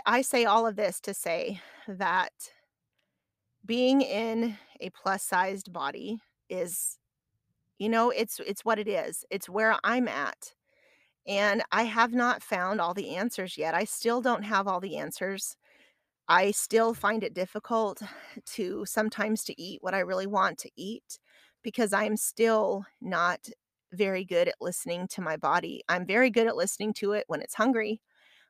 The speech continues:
but I'm not very good at recognizing that, "Okay, I've had enough and I need to stop." And I have learned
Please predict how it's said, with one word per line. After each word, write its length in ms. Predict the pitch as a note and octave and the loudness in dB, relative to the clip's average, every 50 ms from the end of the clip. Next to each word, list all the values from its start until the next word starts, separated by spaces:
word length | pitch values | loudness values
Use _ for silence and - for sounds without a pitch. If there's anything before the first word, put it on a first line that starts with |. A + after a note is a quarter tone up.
| _ - | _ -2
but 100 | - F#3+ | 2 2
I'm 160 | F#3 F#3 F#3+ | 2 2 4
not 260 | F#3+ F#3 G3 - - | 4 6 6 4 4
very 220 | G#3 G3+ F#3 G3 G3+ | 2 2 2 2 2
good 240 | F#3+ A3 G3+ G3 G3 | 2 2 4 4 2
at 100 | F3 - | 2 0
recognizing 880 | F3+ F#3+ F#3+ - - G3 - E3+ F#3 D#3+ E3+ F3 F#3 E3 E3 D#3+ E3 E3 | 0 -2 -2 -4 -8 -8 -4 -2 -2 -2 -2 -4 -4 -4 -4 -4 -4 -2
that, 260 | E3 C#3+ D3 - - _ _ _ - - | 0 0 0 0 -2 _ _ _ -4 -4
"Okay, 220 | F3+ - - F#3+ | -4 -2 0 2
I've 160 | E3 E3+ E3 | 2 2 2
had 160 | F3 E3+ D3 D#3 | 0 -2 -2 0
enough 300 | D3+ D#3+ D#3 D#3+ E3+ - - | 0 2 2 2 0 -2 -4
and 80 | D#3+ | -4
I 60 | D#3+ | -4
need 200 | C#3+ D3+ D3 C3+ | -4 -4 -6 -6
to 60 | - D#3 | -6 -8
stop." 400 | - - - D#3+ - - - _ _ _ _ _ _ _ _ _ _ _ _ _ _ _ _ _ _ _ _ _ - - _ - | -8 -4 -2 -2 -2 -4 -6 _ _ _ _ _ _ _ _ _ _ _ _ _ _ _ _ _ _ _ _ _ -20 -18 _ -2
And 480 | D#3 E3+ F#3 E3 E3 F3 E3+ E3 E3+ - - - - - _ _ _ _ _ _ _ _ _ _ - | 0 2 4 4 4 2 2 -2 -6 -6 -8 -20 -20 -20 _ _ _ _ _ _ _ _ _ _ 2
I 140 | - E3+ F3+ | 2 2 4
have 320 | E3 G3 F#3 G#3+ B3+ A3 | 6 8 10 10 10 8
learned 540 | A3 F#3+ F3+ F3 D#3 D#3+ F#3+ F#3 F3+ F3 | 6 2 2 2 2 0 -2 -4 -6 -8